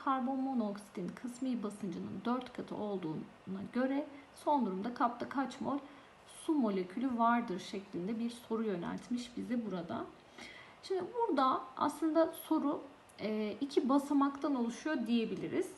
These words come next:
İlk basamakta, e, denge anını vermiş ve denge anında karbon monoksitin, suyun, karbondioksitin miktarı belli ama kim belli değil? Hidrojen gazının miktarı belli değil.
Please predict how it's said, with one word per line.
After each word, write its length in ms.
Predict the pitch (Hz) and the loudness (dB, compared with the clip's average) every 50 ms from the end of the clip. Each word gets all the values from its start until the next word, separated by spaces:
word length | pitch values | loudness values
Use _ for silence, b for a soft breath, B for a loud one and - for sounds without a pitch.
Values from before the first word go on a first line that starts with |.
| - B B B B B B B | -16 B B B B B B B
İlk 280 | 311 349 - - - - | 0 0 0 2 4 6
basamakta, 840 | 302 330 320 - 330 302 285 285 285 - - - 320 311 339 - - - - - - - | 6 8 8 6 4 4 4 4 2 0 -2 2 4 4 4 4 0 -4 -14 -12 -6 -4
e, 300 | 208 208 202 202 202 202 185 | -2 0 0 2 2 2 2
denge 360 | 190 214 220 226 240 240 269 277 | 2 4 6 6 8 8 6 6
anını 560 | - - 202 202 196 185 180 185 180 165 170 | 4 6 6 6 4 4 2 0 0 0 0
vermiş 680 | 175 170 175 165 - - 202 294 392 - - - - - | 0 0 0 0 -2 -2 -4 -4 -4 -6 -8 -10 -6 -2
ve 140 | - 277 254 | 0 2 2
denge 340 | 277 285 285 302 294 311 | 4 4 4 4 6 4
anında 760 | 294 - - 233 226 214 214 208 202 196 190 202 - - 370 381 - - - | 6 6 8 8 8 6 4 2 0 0 0 0 0 -2 -2 -4 -8 -12 -2
karbon 420 | - - 294 285 285 269 285 277 | 4 6 6 6 6 6 4 2
monoksitin, 800 | 254 240 233 214 202 190 180 180 - - 175 170 - 196 156 196 - - - | 4 2 2 2 2 0 0 -2 -6 -8 -10 -10 -8 -8 -8 -8 -8 -6 0
suyun, 380 | - 294 294 269 226 247 330 370 - B B B B B B B B - - | 4 6 6 6 4 2 -4 -6 -8 B B B B B B B B -18 -12
karbondioksitin 920 | - - 226 220 220 214 240 269 285 294 302 302 294 - - - - 175 175 | -2 2 6 6 6 6 4 2 2 4 4 4 2 0 -4 -6 -6 -4 -2
miktarı 680 | 175 208 240 240 - - 302 285 285 294 294 277 277 | 0 0 0 -2 -2 0 2 2 4 2 2 2 0
belli 360 | 302 311 302 302 320 359 381 381 B B B B B - | 0 0 0 0 0 0 -2 -4 B B B B B 0
ama 260 | - 262 277 302 - | 2 2 2 0 -2
kim 280 | - - 370 359 339 269 | -2 0 2 4 4 4
belli 320 | 247 226 202 202 190 185 | 4 4 4 2 2 0
değil? 240 | 190 - - 370 370 - - - - | 0 0 0 0 0 -2 -10 -2 0
Hidrojen 540 | 349 330 277 262 247 233 214 190 190 196 214 | 2 2 4 4 2 2 2 2 0 0 2
gazının 440 | 226 277 233 233 233 262 320 330 302 | 2 2 2 2 2 2 4 4 4
miktarı 560 | 269 247 - - - 220 185 202 277 302 254 | 4 2 0 -2 -2 0 0 2 2 2 2
belli 300 | 254 240 208 208 202 - | 2 2 2 2 0 -2
değil. 280 | 185 170 - - 359 | -2 0 0 0 0